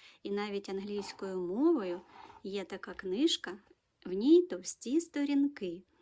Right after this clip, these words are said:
Це коли вони були маленькими, дуже любили читати таку книжку. Вони розглядали малюнки, їх ці сторінки дуже зручно брати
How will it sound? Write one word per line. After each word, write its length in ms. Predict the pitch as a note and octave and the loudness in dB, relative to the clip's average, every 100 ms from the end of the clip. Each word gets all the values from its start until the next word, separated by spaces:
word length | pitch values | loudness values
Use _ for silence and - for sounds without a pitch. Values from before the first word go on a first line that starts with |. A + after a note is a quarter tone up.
| _ _ _ _ _ | _ _ _ _ _
Це 120 | - A3 | -10 -6
коли 260 | A3+ A3+ | -4 -4
вони 220 | A3 G#3 | -4 -4
були 300 | G3+ G3 F#3+ | -4 -4 -4
маленькими, 800 | F#3+ F#3 G3+ F#4 G#4 C#4+ G3 F3 - _ _ _ - _ _ _ - - G3+ | -6 -4 2 4 6 2 0 -10 -12 _ _ _ -20 _ _ _ -20 -16 -2
дуже 320 | C4 F4+ C#4 | 2 2 2
любили 420 | F3+ F3 D4 D#4 | 0 0 2 4
читати 520 | - - A#3+ E4 D#4+ | 0 -4 -2 0 -2
таку 320 | B3 F#3+ B3 | -10 -12 -10
книжку. 680 | B3+ F3 F3 F3+ F3 - F#3+ F3 _ _ _ - - - | -8 -4 -2 -2 -6 -10 -16 -20 _ _ _ -20 -20 -4
Вони 180 | A#3 A#3+ | 0 0
розглядали 600 | A3 G#3 G3+ G3 F3+ F3+ | -2 -4 -4 -2 0 2
малюнки, 760 | F3 E3+ G#3 D#4 D4+ D4+ A#3 - - - - | 0 0 8 12 12 10 -4 -6 -16 -20 -8
їх 240 | G#3+ A3+ - _ - | -6 -6 -8 _ -14
ці 140 | - | -6
сторінки 480 | A3 A3 A3 G#3 A#3 | -4 -2 -2 -2 -4
дуже 300 | G3 G3+ G#3 - _ _ - - _ _ _ _ - - - - A3+ | -4 -4 -4 -6 _ _ -20 -20 _ _ _ _ -20 -20 -10 -6 0
зручно 520 | A#3 C4+ C4 B3 A#3+ | 4 4 4 2 2
брати 560 | A#3 F4+ A4 - F#3+ | 4 4 4 0 -4